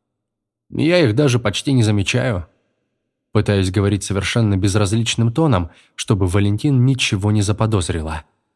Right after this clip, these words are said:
Хотя, откуда ей знать, что со мной происходит? «И всё-таки», не унимается она,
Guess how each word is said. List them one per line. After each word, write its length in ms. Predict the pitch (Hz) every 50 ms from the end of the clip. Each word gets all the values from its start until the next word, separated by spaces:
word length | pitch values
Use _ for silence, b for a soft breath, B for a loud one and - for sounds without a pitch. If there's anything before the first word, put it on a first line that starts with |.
| _ _ _ _ _ _ _ _ _
Хотя, 680 | - - 98 - - - 90 87 85 85 85 85 - - _ _ _ _
откуда 360 | - - 95 - - 160 151 139
ей 200 | 113 101 98 92
знать, 320 | 87 90 117 135 143 127
что 200 | - - - -
со 140 | - - 90
мной 180 | 87 87 87
происходит? 600 | 82 - 104 104 - - - 127 - 85 78 - _ _ _ _ _ _ _ _ _ _ _ _ _ _ _ _ _ _ _ _ _ _ -
«И 100 | 123 120
всё-таки», 960 | - - - - - - 139 110 - - 85 80 - - 92 85 82 78 76 _ _ _ _ _ _ _ _ _ _ _ _
не 180 | - 104 104 104
унимается 640 | 101 104 107 110 107 95 82 80 78 - - 104 95
она, 360 | 95 98 101 90 82 78